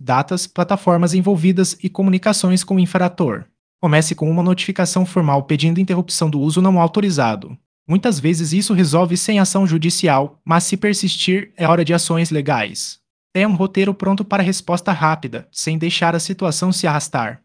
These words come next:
Se a violação for grave, busque medidas com base no direito de marca,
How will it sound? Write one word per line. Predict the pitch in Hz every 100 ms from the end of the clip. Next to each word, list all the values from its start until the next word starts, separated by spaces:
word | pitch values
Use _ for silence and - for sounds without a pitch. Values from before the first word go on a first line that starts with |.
| _ _ -
Se | -
a | 117
violação | 170 208 - 180
for | 180 - 156
grave, | 160 135 120 156 -
busque | - 160 -
medidas | 180 175 147 190 190
com | - 190
base | 151 165 175
no | 175
direito | 165 180 165 190
de | 180
marca, | 185 151 151 151 165